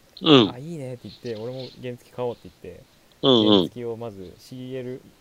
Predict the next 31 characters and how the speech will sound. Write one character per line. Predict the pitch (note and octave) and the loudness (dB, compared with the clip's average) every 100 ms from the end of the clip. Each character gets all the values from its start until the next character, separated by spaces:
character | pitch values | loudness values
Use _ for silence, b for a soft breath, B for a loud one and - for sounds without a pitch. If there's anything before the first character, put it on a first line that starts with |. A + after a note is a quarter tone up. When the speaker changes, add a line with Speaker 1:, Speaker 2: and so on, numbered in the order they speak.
| _ - | _ -16
Speaker 2:
五 | B2+ A#2+ | -12 -10
十 | A#2 G2+ | -10 -12
っ | |
て | - F2+ | -14 -16
や | E2 | -16
つ | - | -16
を | D2+ - _ _ - | -18 -18 _ _ -4
買 | A#2 | 6
っ | A#2+ G#2+ F#2+ D#2 | 10 12 10 6
て、 | |
Speaker 1:
お | |
ー。 | A2+ | -4
Speaker 2:
便 | G2+ | -12
利 | F#2 | -14
っ | E2 - _ | -18 -20 _
て | - | -20
い | - | -20
う。 | - _ | -20 _
Speaker 1:
な | G#2+ G2 | -4 -2
る | |
ほ | F#2 | 0
ど。 | E2+ D#2 - | -2 -2 2
便 | G2+ | 2
利 | F2 | 2
で | C#2+ | -2
す | - | 0
ね。 | F2+ B2+ | 2 2
Speaker 2:
そ | - | 0
う | |
そ | - | -20
う。 | - | -18